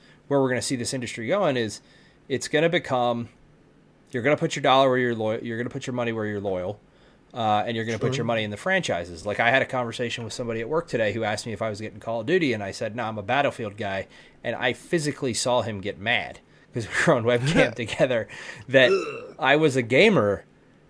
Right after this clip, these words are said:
Speaker 1: and he couldn't believe that I was buying Battlefield, and I said, "I just enjoy Battlefield more than I do
Speaker 2: Good
Speaker 1: Call of
Speaker 2: sh-,
Speaker 1: Du-,
Speaker 2: a good, I enjoy
Speaker 1: Ca-,
Speaker 2: good game. Well,
Speaker 1: Call of Duty."
Speaker 2: yeah.
Speaker 1: Uh, Battlefield has, or Call of Duty has its place,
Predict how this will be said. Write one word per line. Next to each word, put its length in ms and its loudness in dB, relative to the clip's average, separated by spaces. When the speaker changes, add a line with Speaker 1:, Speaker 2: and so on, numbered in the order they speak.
Speaker 1:
and 140 2
he 100 0
couldn't 240 4
believe 260 2
that 100 4
I 120 4
was 100 -2
buying 340 0
Battlefield, 420 2
and 100 -4
I 40 -4
said, 180 -2
"I 140 -2
just 220 -6
enjoy 400 -4
Battlefield 600 2
more 320 0
than 100 -2
I 100 0
do 100 -2
Speaker 2:
Good 140 2
Speaker 1:
Call 120 0
of 60 -2
Speaker 2:
sh-, 100 -4
Speaker 1:
Du-, 100 0
Speaker 2:
a 40 -2
good, 340 -2
I 140 -6
enjoy 280 -4
Speaker 1:
Ca-, 140 2
Speaker 2:
good 180 -4
game. 160 -14
Well, 140 -8
Speaker 1:
Call 260 8
of 80 0
Duty." 220 4
Speaker 2:
yeah. 140 -4
Speaker 1:
Uh, 320 -2
Battlefield 440 6
has, 200 8
or 260 0
Call 220 4
of 80 0
Duty 160 0
has 180 0
its 140 -8
place, 420 -6